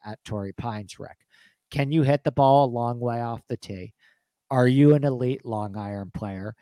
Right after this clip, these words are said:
Do you have a reliable short game? And do you have a proven track record of success on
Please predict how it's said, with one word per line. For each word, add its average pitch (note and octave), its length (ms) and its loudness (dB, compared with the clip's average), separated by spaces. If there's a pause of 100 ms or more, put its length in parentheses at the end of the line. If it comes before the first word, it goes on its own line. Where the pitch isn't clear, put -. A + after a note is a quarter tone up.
(380)
Do C3+ 120 6
you C#3+ 260 6
have B2 260 -2
a C3 80 2
reliable A2+ 640 -2
short G2+ 380 -10
game? G#2 260 -14 (340)
And C3 160 -4
do B2+ 120 4
you C#3 220 6
have A#2+ 240 -4
a A#2 200 -4 (120)
proven D3+ 600 2
track B2 460 -4
record A#2+ 380 -2
of G#2+ 140 -6
success A2 800 -10 (200)
on G2+ 340 -10